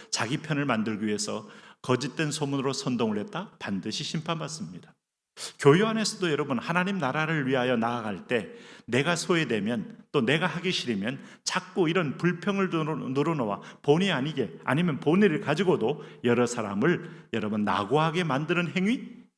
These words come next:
아주 무서운 행위입니다. 그러므로 내가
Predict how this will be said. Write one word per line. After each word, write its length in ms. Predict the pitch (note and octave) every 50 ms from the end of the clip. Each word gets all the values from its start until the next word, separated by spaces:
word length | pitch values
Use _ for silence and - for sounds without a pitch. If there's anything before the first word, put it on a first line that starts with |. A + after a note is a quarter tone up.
| _ _ -
아주 420 | - - - G#2 - - - D#3
무서운 460 | F#3 G3 G3 F3+ - G3 F#3+ F#3+ G3
행위입니다. 480 | D#3+ F#3+ F#3 F#3 F3+ C3+ - - - - _ _ _ _ _ _ _ _ _ _ _ - - - -
그러므로 360 | - F#3 A#3 A3+ A#3 A3 G3
내가 340 | - A#2 C#3+ D#3+ G3 F#3+